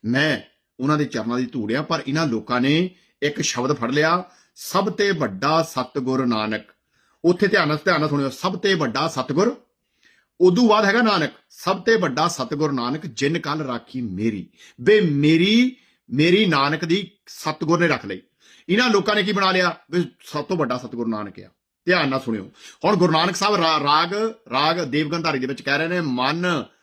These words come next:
ਮਨ ਜਿਉਂ ਆਪਣੇ ਪ੍ਰਭ ਭਾਵੋ।" ਵੀ ਆਪਣੇ ਮਨ ਦੇ ਵਿੱਚ ਜਿੱਦਾਂ ਤੁਹਾਨੂੰ ਪ੍ਰਭ ਜਿਹੜਾ ਚੰਗਾ ਲੱਗਦਾ, ਉਹਨੂੰ ਭਾਵੋ। ਉਹਨੂੰ ਕੌਣ ਆ? "ਨੀਚੋਂ ਨੀਚ, ਨੀਚ ਅਤ ਨਾਨਾ ਹੋਏ ਗਰੀਬ,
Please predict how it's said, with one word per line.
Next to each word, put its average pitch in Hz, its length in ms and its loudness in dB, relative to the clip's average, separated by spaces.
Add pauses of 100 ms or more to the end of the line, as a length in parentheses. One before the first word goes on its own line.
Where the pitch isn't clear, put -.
(220)
ਮਨ 143 420 0
ਜਿਉਂ 143 340 0
ਆਪਣੇ 147 340 -2
ਪ੍ਰਭ 170 460 -2 (300)
ਭਾਵੋ।" 127 440 -2 (160)
ਵੀ 170 200 2
ਆਪਣੇ 151 300 0
ਮਨ 131 280 0
ਦੇ 151 100 0
ਵਿੱਚ 156 180 0
ਜਿੱਦਾਂ 139 280 -2 (180)
ਤੁਹਾਨੂੰ 120 220 -2
ਪ੍ਰਭ 135 220 -2
ਜਿਹੜਾ 139 180 0
ਚੰਗਾ 123 240 -2
ਲੱਗਦਾ, 120 400 -2 (220)
ਉਹਨੂੰ 196 280 0
ਭਾਵੋ। 131 400 0 (120)
ਉਹਨੂੰ 220 200 4
ਕੌਣ 202 180 4
ਆ? 180 180 4 (540)
"ਨੀਚੋਂ 190 680 4
ਨੀਚ, 170 560 2
ਨੀਚ 160 500 2 (200)
ਅਤ 180 160 -4
ਨਾਨਾ 151 480 2
ਹੋਏ 196 500 2 (100)
ਗਰੀਬ, 190 400 4